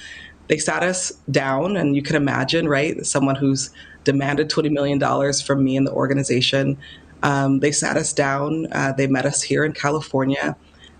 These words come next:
and we had a really amazing conversation about what is needed, how we can actually support, and that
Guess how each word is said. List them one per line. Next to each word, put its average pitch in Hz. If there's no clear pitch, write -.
and 139
we 156
had 175
a 165
really 185
amazing 151
conversation 143
about 139
what 185
is 220
needed, 120
how 170
we 170
can 175
actually 139
support, -
and 170
that 175